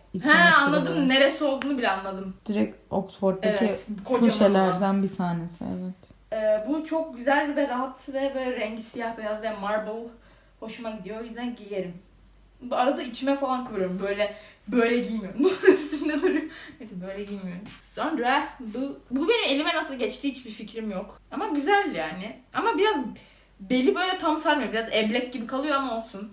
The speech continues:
Speaker 1: Rahat edersin tekrar.
Speaker 2: Rahat, böyle bikini üzerine bile giyilir diye düşünüyorum. Sonra bu Bershka mıydı bu? Herkes de var şu an. Evet, Bershka'ymış. Aslında siyahını ve beyazını da almak istemiştim ama sonra bu morunu aldım.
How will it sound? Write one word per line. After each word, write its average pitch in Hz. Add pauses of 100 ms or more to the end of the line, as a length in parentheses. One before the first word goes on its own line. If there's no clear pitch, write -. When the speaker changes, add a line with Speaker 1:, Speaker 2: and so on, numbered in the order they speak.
(140)
Speaker 1:
Rahat 269
edersin 185
tekrar. 226
Speaker 2:
Rahat, 214
böyle 208
bikini 254
üzerine 240
bile 208 (360)
giyilir 202
diye 170 (180)
düşünüyorum. 170 (340)
Sonra 269
bu 339 (500)
Bershka 220
mıydı 180
bu? 185 (260)
Herkes 294
de 254
var 226
şu 180
an. 180 (460)
Evet, 196
Bershka'ymış. - (340)
Aslında 240
siyahını 262
ve 254
beyazını 247
da 254
almak 196
istemiştim 208
ama 285
sonra 269
bu 220
morunu 240
aldım. 202